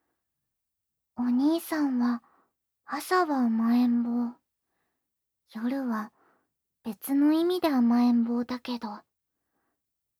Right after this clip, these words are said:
さゆき、もう覚えてる。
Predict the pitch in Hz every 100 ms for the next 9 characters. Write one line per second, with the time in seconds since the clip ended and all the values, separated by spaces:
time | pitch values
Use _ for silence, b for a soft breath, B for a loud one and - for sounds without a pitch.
0 | _ _ - 220 220 226 - 233 233 -
1 | _ _ _ _ _ _ _ _ 214 240
2 | 240 202 196 196 240 277 294 285 233